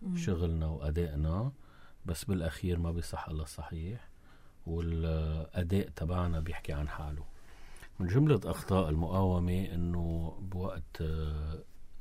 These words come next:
Speaker 2: طويل ما كانت، آه، هي تعبر عن شغلها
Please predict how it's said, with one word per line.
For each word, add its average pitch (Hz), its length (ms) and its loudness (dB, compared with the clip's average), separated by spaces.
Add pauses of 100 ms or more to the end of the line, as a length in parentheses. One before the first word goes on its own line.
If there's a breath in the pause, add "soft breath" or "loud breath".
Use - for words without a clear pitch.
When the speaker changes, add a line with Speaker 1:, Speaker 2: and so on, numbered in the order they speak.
(120)
Speaker 2:
طويل 92 500 2 (800 soft breath)
ما 90 100 -4
كانت، 90 640 0
آه، 76 320 0 (100)
هي 90 360 2
تعبر 76 500 0
عن 73 440 0
شغلها 71 480 -2